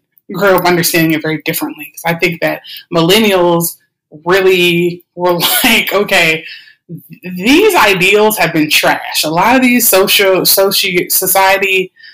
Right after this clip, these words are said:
um, societal ideals have been trash for so long that it's time for us to rethink them. And that's whether it's in the, um, society as a whole.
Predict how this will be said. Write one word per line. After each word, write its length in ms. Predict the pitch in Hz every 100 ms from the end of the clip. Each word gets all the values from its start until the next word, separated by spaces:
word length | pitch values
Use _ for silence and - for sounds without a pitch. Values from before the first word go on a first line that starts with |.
| - - 160
um, 260 | 160 151
societal 540 | - 170 190 190 185 156
ideals 560 | 160 160 208 202 170
have 100 | 160
been 160 | 151 147
trash 500 | - - 180 208 208
for 120 | 160
so 280 | - - 175
long 640 | 180 160 160 160 185 240 240 _ - - -
that 160 | 180 175
it's 200 | 175 -
time 260 | 175 175
for 80 | 170
us 160 | 175 -
to 80 | 175
rethink 480 | 165 165 190 196
them. 180 | 160 156
And 80 | 156
that's 280 | 180 202 -
whether 280 | 180 175 139
it's 180 | 165 175
in 180 | 165
the, 220 | 160 156 151 - - _
um, 300 | 151 143 143
society 380 | - - 175 175
as 100 | 165
a 60 | -
whole. 560 | 185 185 196 208 -